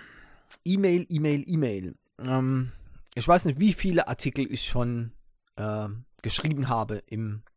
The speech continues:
Netz darüber, dass E-Mail der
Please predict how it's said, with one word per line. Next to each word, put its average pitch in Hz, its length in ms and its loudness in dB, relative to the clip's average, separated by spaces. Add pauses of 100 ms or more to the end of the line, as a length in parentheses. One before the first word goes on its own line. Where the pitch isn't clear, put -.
(120)
Netz - 520 -4
darüber, 120 600 6 (180)
dass - 500 -4 (120)
E-Mail 123 640 -2 (880)
der 127 540 4